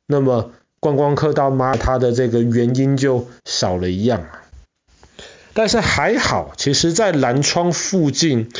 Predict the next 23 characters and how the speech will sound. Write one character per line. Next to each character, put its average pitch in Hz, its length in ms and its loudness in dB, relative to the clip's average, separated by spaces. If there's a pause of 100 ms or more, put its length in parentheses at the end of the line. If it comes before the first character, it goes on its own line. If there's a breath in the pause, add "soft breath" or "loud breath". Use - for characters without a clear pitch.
(280 loud breath)
还 156 160 -2
有 143 240 2
一 143 80 0
个 139 160 0
很 151 320 0
有 117 320 2
名 113 260 0
也 131 160 2
很 156 220 -2
有 131 160 2
特 147 280 0
色 139 220 0
的 113 140 2
一 120 80 0
个 120 160 -2
景 120 400 -4
点， 95 220 -4 (1080 loud breath)
叫 151 160 0
做 143 200 0
戈 170 280 0
佐 113 300 0
内 117 400 0
海。 85 340 -10